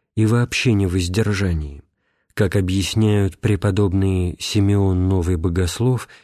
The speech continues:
и Марк Подвижник. Почему Господь и упрекает таковых в Евангелии? "Аминь, глаголю вам,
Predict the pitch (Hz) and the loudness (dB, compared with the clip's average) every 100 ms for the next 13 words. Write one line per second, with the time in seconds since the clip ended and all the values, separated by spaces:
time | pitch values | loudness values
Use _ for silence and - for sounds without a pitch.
0 | - 104 101 101 87 - 107 101 92 80 | -2 0 2 0 -2 -4 -2 0 0 -2
1 | 78 - _ _ _ _ _ _ _ _ | -6 -10 _ _ _ _ _ _ _ _
2 | _ _ _ _ _ _ - 98 - 117 | _ _ _ _ _ _ -4 -2 2 2
3 | 147 139 131 - - 139 - 127 113 123 | 4 2 2 0 0 0 2 2 2 0
4 | 113 - 143 123 95 95 101 95 110 - | 0 0 2 2 0 -2 0 0 0 0
5 | 98 107 107 98 87 87 78 73 - _ | 2 2 2 0 0 -2 -4 -8 -16 _
6 | _ _ _ _ _ _ _ _ _ _ | _ _ _ _ _ _ _ _ _ _
7 | _ - 104 110 131 131 104 98 107 98 | _ -4 0 2 2 2 2 2 2 2
8 | 104 92 90 90 87 73 | 0 0 0 0 -2 -4